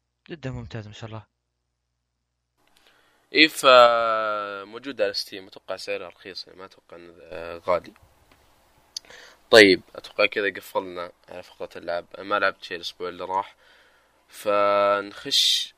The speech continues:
Speaker 2: على فقرة تعريف في الضيف. أنا نسيت أحطها في البداية مع ال-، الربكة، وإن بغينا نخلص التسجيل بسرعة.
Speaker 1: لا،
Speaker 2: طيب،
Speaker 1: ما عندك
Speaker 2: أول
Speaker 1: مشاكل،
Speaker 2: شيء،
Speaker 1: خذ راحتك.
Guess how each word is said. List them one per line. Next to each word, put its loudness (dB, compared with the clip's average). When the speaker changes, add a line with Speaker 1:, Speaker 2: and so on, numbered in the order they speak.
Speaker 2:
على -4
فقرة -10
تعريف -4
في -20
الضيف. -16
أنا -6
نسيت -8
أحطها -14
في -20
البداية -2
مع -18
ال-، -20
الربكة، -4
وإن -8
بغينا -10
نخلص -16
التسجيل -6
بسرعة. -8
Speaker 1:
لا، -4
Speaker 2:
طيب، 6
Speaker 1:
ما 2
عندك 0
Speaker 2:
أول 6
Speaker 1:
مشاكل، -6
Speaker 2:
شيء، -14
Speaker 1:
خذ -10
راحتك. -12